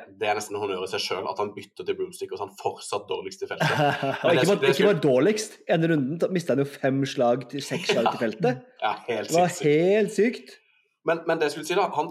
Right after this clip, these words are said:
Speaker 1: taper hele turneringen. Han vinner ikke over en eneste spiller, og så får han fortsatt, eh, rankingpoeng. World ranking points.
Speaker 2: Mm.
Speaker 1: I en sånn lukket turnering med tjue stykker, det er jo en, det er jo helt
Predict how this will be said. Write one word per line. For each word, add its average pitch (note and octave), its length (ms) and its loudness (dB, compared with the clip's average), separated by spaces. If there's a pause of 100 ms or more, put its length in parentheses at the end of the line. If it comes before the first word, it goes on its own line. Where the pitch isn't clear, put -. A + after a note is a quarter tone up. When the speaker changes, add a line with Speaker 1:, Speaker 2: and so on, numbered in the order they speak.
Speaker 1:
taper F3 460 0 (300)
hele A#2+ 160 -2
turneringen. A#2 260 -2
Han D3 140 -2
vinner G2+ 280 -8
ikke C3+ 160 0
over - 160 -2
en - 80 -16
eneste F#2+ 480 -6
spiller, A2+ 320 -4
og A#2 80 -10
så - 80 -16
får G#2 240 0
han - 160 -6
fortsatt, - 720 -8
eh, A#2 400 -2
rankingpoeng. A2+ 560 -8 (160)
World A#2+ 320 0
ranking B2+ 240 -6
points. - 360 -8 (680)
Speaker 2:
Mm. A#2+ 160 -10
Speaker 1:
I C3 120 0
en D3 80 -4
sånn D3+ 160 -4
lukket G#2+ 280 -6
turnering A2 280 -4
med B2+ 120 -4
tjue G#2 240 -10
stykker, G3+ 400 -4 (160)
det A#2 120 -2
er G#2 160 0
jo D#3+ 100 -2 (340)
en, G2+ 240 -10
det A2 120 -6
er A2 80 -2
jo - 120 -16
helt - 160 -12